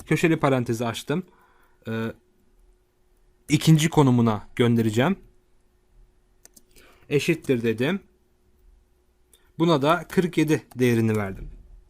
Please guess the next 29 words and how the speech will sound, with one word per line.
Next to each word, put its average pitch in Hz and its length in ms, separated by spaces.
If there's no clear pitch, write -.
Şimdi 180 300
üçüncü 165 440
konumuna 135 380
ulaşmam 117 400
gerekiyor. 113 380
Bu 185 80
yüzden 156 300
tekrar 151 400
sayılar 143 540
yazdım. 117 580
Köşeli 147 420
parantezi 120 520
koydum. 120 500
Buna 165 220
da 147 300
dört 175 300
değerini 117 400
verdim. 110 440
Pardon. 123 360
Üçüncü 156 320
konumuna 123 340
ulaşıyorum. 117 560
Eşittir 147 440
dedim. 175 380
Dört 156 220
değerini 104 240
verdim. 95 280
Şimdi 139 260
oldu. 101 220